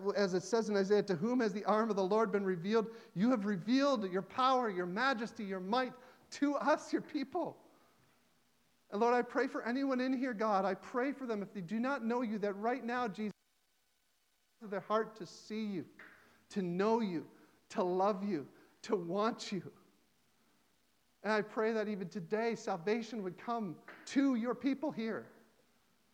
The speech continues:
And I pray for those who have been walking far from you, that to get, today again they can walk in the knowledge of you,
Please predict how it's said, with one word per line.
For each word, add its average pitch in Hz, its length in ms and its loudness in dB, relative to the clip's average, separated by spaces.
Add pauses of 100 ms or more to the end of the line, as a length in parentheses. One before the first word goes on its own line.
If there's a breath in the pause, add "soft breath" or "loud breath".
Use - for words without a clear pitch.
(220)
And 190 120 -2
I 226 60 2
pray 247 280 0
for 262 160 -10
those 214 220 -2
who 233 80 -6
have 185 80 -6
been 196 140 -4
walking 226 340 -2
far 233 300 -2
from 233 180 -8
you, 196 100 -6
that 180 200 -6
to 208 100 -8
get, 220 280 -6
today 226 300 -6
again 220 320 -6
they 214 100 -6
can 202 220 -10
walk 226 340 -2
in 202 100 -2
the 190 80 -2
knowledge 214 580 2
of 160 180 -4
you, 127 180 -10